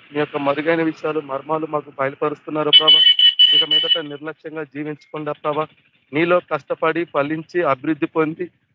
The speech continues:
విస్తరించి నాయన భూమి అంతా మేము విస్తరించి లోపరుచుకునేలాగా ఆ రీతిగా మేము ప్రయాసపడి ముందుకు పోతాం ప్రభా.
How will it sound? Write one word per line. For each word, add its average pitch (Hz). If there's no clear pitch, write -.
విస్తరించి 180
నాయన 156
భూమి 165
అంతా 165
మేము 160
విస్తరించి 160
లోపరుచుకునేలాగా 156
ఆ 139
రీతిగా 160
మేము 151
ప్రయాసపడి 151
ముందుకు 143
పోతాం 147
ప్రభా. 147